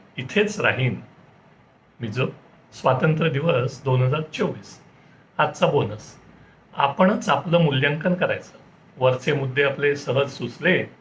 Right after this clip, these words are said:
लिहिले, बाकी निकष आपापले, निष्कर्ष आपापले. जय हिंद,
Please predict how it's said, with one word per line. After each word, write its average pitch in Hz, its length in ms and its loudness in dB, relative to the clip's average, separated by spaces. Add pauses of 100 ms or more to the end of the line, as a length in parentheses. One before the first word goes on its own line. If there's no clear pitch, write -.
(140)
लिहिले, 170 340 2 (580)
बाकी 139 560 -2 (220)
निकष 127 560 0
आपापले, 139 520 -2 (480)
निष्कर्ष 143 600 -2
आपापले. 110 500 -2 (540)
जय 127 260 4
हिंद, 143 160 2